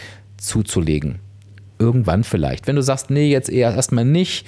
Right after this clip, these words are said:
du bist noch skeptisch, kannst ja erstmal die ersten Sachen so probieren und dann, wenn du ins, ins, wirklich ins Detail gehen willst, dass du es dir dann zulegst. Ich würde es dir auf jeden Fall empfehlen.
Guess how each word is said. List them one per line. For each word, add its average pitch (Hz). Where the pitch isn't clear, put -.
du 127
bist 131
noch 117
skeptisch, 180
kannst 139
ja 127
erstmal 104
die 95
ersten 117
Sachen 110
so 143
probieren 127
und 107
dann, 107
wenn 107
du 104
ins, 107
ins, -
wirklich 110
ins 107
Detail 120
gehen 120
willst, 113
dass -
du 113
es -
dir 104
dann 107
zulegst. 104
Ich -
würde 98
es 98
dir -
auf -
jeden 92
Fall 98
empfehlen. 85